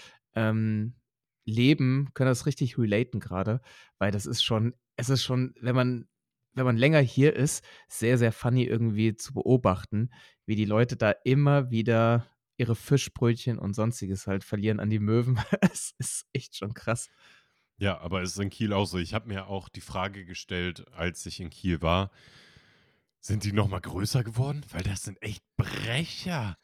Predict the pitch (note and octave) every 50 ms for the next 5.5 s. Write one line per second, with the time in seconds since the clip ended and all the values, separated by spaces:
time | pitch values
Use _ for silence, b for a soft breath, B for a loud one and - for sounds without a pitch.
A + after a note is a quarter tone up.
0 | _ _ _ A2+ A2 - - C#3 - - - F#3+ G3+ - - F3 G#3 G#3 G3+ -
1 | - - G#2+ G#2+ A2+ A#2+ C#3+ F#3 - - - E3+ E3 - B2+ B2 A#2 A#2 B2 B2+
2 | A#2 G#2+ A2 G2 - - G#2 G#2+ - - C3 C#3+ D#3+ F#3+ G3 G3+ G#3 G3 F3+ D3+
3 | C3 A2+ G#2 - - G#2+ G#2 G2 F#2+ - - - C#3+ B2+ C#3 B2+ - - _ _
4 | - D3+ B2+ D3 F3 - F3+ C#3 D#3+ D3 - - D3+ C#3+ D#3 D#3+ D3 C#3 - D3
5 | C#3+ C3 A#2 - - G#2 - G#2 G2 G2